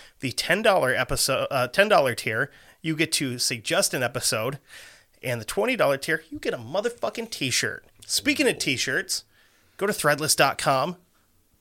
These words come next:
forward slash dark windows pod. I'm sorry, is it? Any, no, dark windows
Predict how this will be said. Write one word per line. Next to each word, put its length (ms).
forward 260
slash 320
dark 260
windows 280
pod. 420
I'm 80
sorry, 300
is 120
it? 160
Any, 160
no, 260
dark 280
windows 580